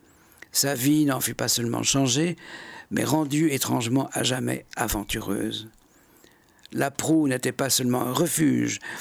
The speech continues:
ou des livres rares, car rares, ils le devenaient tous, dès qu'ils en avaient franchi le seuil, avaient obtenu le droit d'asile.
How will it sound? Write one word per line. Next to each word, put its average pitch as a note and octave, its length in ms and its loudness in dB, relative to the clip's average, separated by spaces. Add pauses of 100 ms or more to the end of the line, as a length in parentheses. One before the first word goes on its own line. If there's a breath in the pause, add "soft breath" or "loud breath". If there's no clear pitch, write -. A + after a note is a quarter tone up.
(140 loud breath)
ou C#3+ 120 0
des C#3+ 120 2
livres C#3+ 300 2
rares, C3 440 -2 (260 loud breath)
car - 220 -2
rares, A#2 460 -2 (400 loud breath)
ils C#3+ 140 0
le D3 80 0
devenaient C3+ 320 2
tous, - 520 0 (380 loud breath)
dès C#3+ 180 -2
qu'ils C#3 220 2
en B2 80 0
avaient A#2 180 -2
franchi G#2 300 -2
le A2 80 -4
seuil, C#2+ 440 -2 (840 soft breath)
avaient A#2+ 320 -2
obtenu A#2+ 400 -6
le A#2 120 -4
droit A2 160 -4
d'asile. G#2+ 560 -4